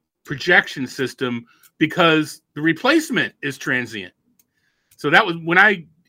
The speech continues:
uh, Jesus, tw-, uh, two thousand and two or three, whenever Jason Gray said, "You're doing this or you're out," and that is come up with an Excel way to <laughs> make projection, uh, make a value system.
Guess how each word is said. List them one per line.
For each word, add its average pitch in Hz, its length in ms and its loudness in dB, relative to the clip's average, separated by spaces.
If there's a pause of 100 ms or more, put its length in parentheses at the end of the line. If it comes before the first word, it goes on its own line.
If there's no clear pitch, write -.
uh, 120 200 -12
Jesus, 98 440 -16 (140)
tw-, - 100 -18
uh, 104 440 -8 (580)
two 165 220 -10
thousand 151 400 0
and 117 180 -14 (800)
two 190 160 -2
or 180 100 6
three, 160 300 0
whenever 139 280 0
Jason 139 380 -4
Gray 131 180 0
said, 123 340 -4 (520)
"You're 143 300 -2
doing 147 300 2
this 123 200 -4
or 131 40 -6
you're 113 200 -4
out," 127 300 0 (140)
and 131 120 -4
that 123 200 -2
is 117 260 -4
come 131 200 -6
up 127 120 -6
with 120 100 -6
an 117 60 -6
Excel 151 420 0
way 165 200 4
to 156 200 4 (260)
<laughs> - 260 -10
make 196 180 6
projection, 185 640 4
uh, 151 180 2
make 156 220 -2
a - 20 -4
value 196 380 -2
system. 156 500 -6